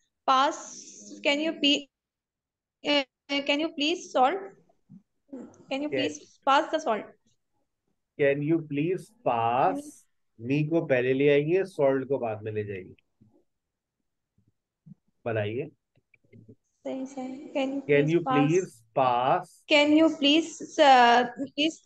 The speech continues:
Speaker 1: pass? Can you please pass the salt? Can you please me? Can you,
Speaker 2: अस्तगफिरुल्लाह,
Speaker 1: can you
Speaker 2: अस्तगफिरुल्लाह।
Speaker 1: please, uh, pass me to the salt?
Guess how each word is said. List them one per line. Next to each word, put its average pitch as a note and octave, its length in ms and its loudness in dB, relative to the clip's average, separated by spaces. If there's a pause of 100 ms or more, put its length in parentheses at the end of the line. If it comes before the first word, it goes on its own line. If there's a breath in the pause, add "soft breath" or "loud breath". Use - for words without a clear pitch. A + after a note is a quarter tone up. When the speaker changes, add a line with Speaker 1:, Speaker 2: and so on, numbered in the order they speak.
(100)
Speaker 1:
pass? B3 400 2 (1300)
Can D4 160 2
you D#4 100 0 (120)
please D4+ 360 0 (180)
pass C4+ 320 6
the D4 160 4
salt? D4 420 2 (560)
Can D4+ 180 -2
you F4+ 260 -6
please D#4 440 0
me? D4+ 480 0 (800)
Can D4 180 -2
you, E4+ 160 -2
Speaker 2:
अस्तगफिरुल्लाह, A2+ 1300 -8
Speaker 1:
can D4+ 180 -2
you E4 80 -2
Speaker 2:
अस्तगफिरुल्लाह। D#4+ 60 -8
Speaker 1:
please, D#4+ 360 -4 (100)
uh, B3+ 560 4
pass B3 280 2 (240)
me D#4 340 0
to D#4 100 -10 (120)
the B3+ 160 2
salt? A3 340 -6